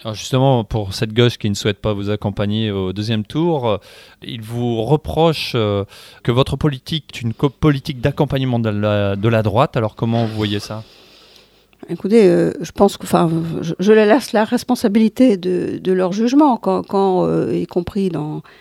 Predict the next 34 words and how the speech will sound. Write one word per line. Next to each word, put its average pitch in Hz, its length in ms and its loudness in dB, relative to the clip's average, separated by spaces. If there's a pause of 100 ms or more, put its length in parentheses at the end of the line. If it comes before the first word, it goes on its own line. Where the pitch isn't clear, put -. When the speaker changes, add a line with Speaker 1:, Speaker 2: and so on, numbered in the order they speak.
(180)
Speaker 2:
dans 165 80 0
nos 160 180 2
argumentaires 175 520 -2
politiques, 170 520 -2
et 156 60 -2
quand 165 160 -4
dans 165 100 0
notre 170 280 -2
politique, 185 600 -4
euh, 156 160 -4 (340)
nous 180 120 -2
dénonçons 208 680 2
et 175 60 4
nous 175 80 2
mettons 175 300 2
en 185 40 2
place 196 200 -2
des 170 100 -4
dispositifs 175 720 -8
qui - 160 -12
luttent 185 400 -4
contre, 165 480 -6 (320)
j'allais 170 220 -6
dire, 180 260 2
le, 160 220 -4
le, - 200 -12
le - 160 -10
côté, 190 440 -4
euh, 151 200 -2
totalement 175 600 -4
injuste, 226 640 4
socialement 196 720 -2
inefficace, 214 960 -2
euh, 160 140 -4